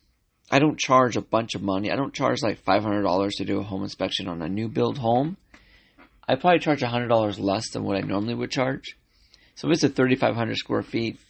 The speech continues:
home, the normal price, uh, for thirty-five hundred is five twenty-five in Elk Grove and Stockton.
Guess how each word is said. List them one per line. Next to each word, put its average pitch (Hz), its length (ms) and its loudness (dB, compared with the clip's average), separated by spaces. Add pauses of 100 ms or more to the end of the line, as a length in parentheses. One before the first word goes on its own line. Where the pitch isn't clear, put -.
(1500)
home, 110 500 4 (380)
the - 80 -4
normal 131 280 4
price, 120 760 0 (600)
uh, 110 420 2
for 113 140 -6
thirty-five 127 440 2
hundred 107 440 0
is 95 220 -2
five 104 200 2
twenty-five 107 600 -2 (640)
in 120 160 0
Elk 101 180 2
Grove 101 480 2
and 104 420 -4
Stockton. 107 600 -4